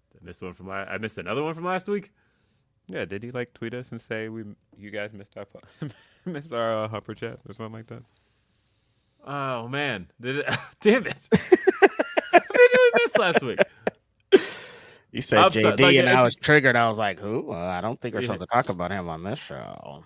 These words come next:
Speaker 1: Uh, <laughs>
Speaker 2: Nah, nah.
Speaker 1: I mean, I mentioned la-, I mentioned yesterday, uh, on Day After Dynamite, like,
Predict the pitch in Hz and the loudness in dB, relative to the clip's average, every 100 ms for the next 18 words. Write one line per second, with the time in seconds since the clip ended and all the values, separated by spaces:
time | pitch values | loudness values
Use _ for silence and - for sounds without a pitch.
0 | - 131 131 - - - 180 _ - - | -8 -6 -6 -8 -20 -14 -14 _ -20 -16
1 | 107 101 95 92 90 87 82 80 - 85 | -12 -8 -8 -6 -8 -8 -10 -14 -12 -12
2 | 76 73 76 _ - - 370 - - 339 | -12 -16 -20 _ -18 -16 -8 -4 -2 -4
3 | - - - 233 220 196 240 214 196 151 | -6 -2 2 4 4 4 4 0 -2 0
4 | 143 151 143 143 143 143 127 117 117 - | 0 2 -2 -2 -6 -6 -6 -4 -4 -6
5 | 101 92 87 87 - 110 110 101 90 101 | -6 -4 -4 -8 -10 -10 -6 -6 -6 -8
6 | 101 107 104 101 92 104 98 92 90 85 | -6 -4 -6 -8 -6 -4 -4 -8 -10 -10
7 | 87 85 80 | -10 -12 -14